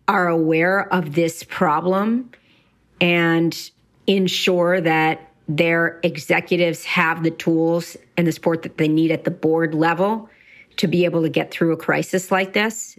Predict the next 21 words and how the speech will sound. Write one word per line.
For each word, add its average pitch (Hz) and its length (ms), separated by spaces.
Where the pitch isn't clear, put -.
because 185 320
nobody 220 460
can 190 180
do 170 160
it 156 60
alone. 151 440
Not 185 180
in 185 60
the 170 60
world, 185 440
not 156 160
in 151 120
a 147 60
company. 170 680
And 165 140
I 156 100
think 180 220
that - 380
the 170 100
recognition 175 880
that 151 380